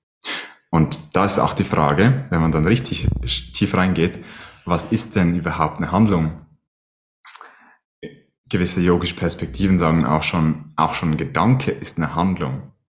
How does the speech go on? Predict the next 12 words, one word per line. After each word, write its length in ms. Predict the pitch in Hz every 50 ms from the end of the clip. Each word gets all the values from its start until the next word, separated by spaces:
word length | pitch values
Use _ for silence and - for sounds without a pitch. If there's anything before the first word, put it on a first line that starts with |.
| _ _ _ _ _ -
weil 140 | 82 80
deine 220 | 76 82 80 80 78
Energie 640 | 78 78 78 73 76 82 - 202 - - - - - - _ _ _ - - - - - - _ _ _ _ _ _ _ _ _
ist 260 | - 80 - - -
da 140 | 92 92 104
schon 200 | 101 - 98 87
zielgerichtet. 800 | - - 117 113 104 101 85 78 67 - - 80 71 - - - _ _ _ _ _ _ _ _ _ _
Es 200 | - - - -
hat 200 | 104 104 104 -
schon 160 | - 110 95
eine 200 | 87 82 80 78
Form. 600 | 80 - 92 90 92 92 85 69 65 67 - -